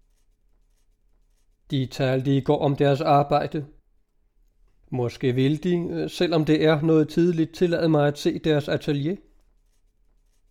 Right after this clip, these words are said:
"Vær så god at komme indenfor, hr. Hall," udbrød Robert ganske henrykt over denne anmodning fra en så rundhåndet kunstelsker.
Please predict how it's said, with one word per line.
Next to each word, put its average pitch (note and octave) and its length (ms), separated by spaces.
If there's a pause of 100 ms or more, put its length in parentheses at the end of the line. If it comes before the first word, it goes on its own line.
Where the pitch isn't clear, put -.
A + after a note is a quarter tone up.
(720)
"Vær C3+ 140
så C3 140
god C#3+ 220
at D3+ 100
komme C#3 260
indenfor, D3 400
hr. F3 160
Hall," E3 320 (560)
udbrød C3 640
Robert B2 300
ganske D3 540
henrykt D3+ 500
over D#3 180
denne D3+ 300
anmodning D3+ 640
fra C3 200
en B2 100
så D#3+ 200
rundhåndet D#3 560
kunstelsker. D#3 840